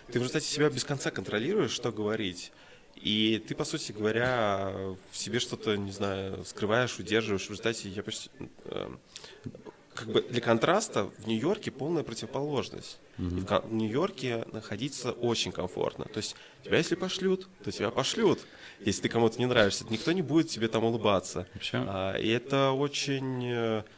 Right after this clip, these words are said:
Speaker 1: то есть как бы у тебя не накапливается никакой агрессии, ничего. И вот, э,
Speaker 2: Кстати, вот у Питера Тилли, э, я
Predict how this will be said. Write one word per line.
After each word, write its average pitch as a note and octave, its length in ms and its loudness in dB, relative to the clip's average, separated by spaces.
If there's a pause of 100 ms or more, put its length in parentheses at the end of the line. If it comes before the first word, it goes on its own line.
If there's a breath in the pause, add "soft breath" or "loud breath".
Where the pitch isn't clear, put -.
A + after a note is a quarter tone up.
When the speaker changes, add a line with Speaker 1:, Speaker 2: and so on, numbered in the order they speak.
Speaker 1:
то - 80 -10
есть A#2+ 120 0
как A#2 220 -12
бы A2+ 140 0 (220 loud breath)
у - 40 -12
тебя A#2+ 160 2
не C3+ 100 6
накапливается B2+ 760 2
никакой A2 500 2
агрессии, A2 500 -2
ничего. G2 440 -2
И F#2+ 420 -6
вот, F#2+ 180 -6 (340)
э, F#2+ 240 -6 (340 loud breath)
Speaker 2:
Кстати, A2 240 -2
вот G2 200 2
у G2 40 0
Питера F#2 360 -2
Тилли, D#2+ 440 -2 (240)
э, D#2 500 -6 (280)
я D#2+ 260 -4